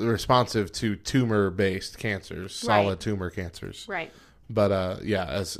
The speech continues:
Speaker 1: as it, as it appears to me as it's written, is that they've only tested it on six, and they're planning to test it on more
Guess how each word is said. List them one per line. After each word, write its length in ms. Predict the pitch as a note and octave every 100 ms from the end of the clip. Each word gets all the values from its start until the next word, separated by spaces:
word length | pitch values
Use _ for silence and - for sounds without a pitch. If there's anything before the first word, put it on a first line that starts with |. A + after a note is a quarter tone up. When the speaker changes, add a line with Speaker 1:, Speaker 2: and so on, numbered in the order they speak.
| -
Speaker 1:
as 160 | F#2
it, 160 | G#2+ - _ _ _
as 120 | B2+ A#2+
it 60 |
appears 340 | B2+ F3+ D#3+ -
to 60 | C3
me 140 | A#2
as 160 | G#2+ F#2+
it's 140 | F2+
written, 260 | G#2 E2+ F#2
is 180 | F2+
that 160 | G2 F#2+
they've 300 | F#2+ G2+ F#2+
only 220 | A#2 A#2+
tested 340 | G#2+ A2+ - G#2
it 100 | G2+
on 160 | F#2+
six, 360 | - A2 G2 -
and 80 | G2
they're 80 |
planning 440 | F#2 - A#2 G2+ F#2+
to 80 | F#2+
test 340 | - G2 -
it 80 | F2+
on 160 | F#2+ F#2+
more 340 | F#2 B1 -